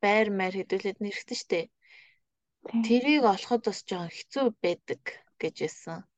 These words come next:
Speaker 2: Мгм.
Speaker 1: Бүр айл эртнээс тэр одоо хаана байрлах, марлахаа олохгүй болвол ер нь дотор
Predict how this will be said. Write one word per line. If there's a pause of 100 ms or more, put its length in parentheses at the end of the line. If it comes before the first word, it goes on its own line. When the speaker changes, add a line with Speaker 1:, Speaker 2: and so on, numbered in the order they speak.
Speaker 2:
Мгм.
Speaker 1:
Бүр
айл
эртнээс
тэр
одоо
хаана
байрлах,
марлахаа
олохгүй
болвол (600)
ер
нь
дотор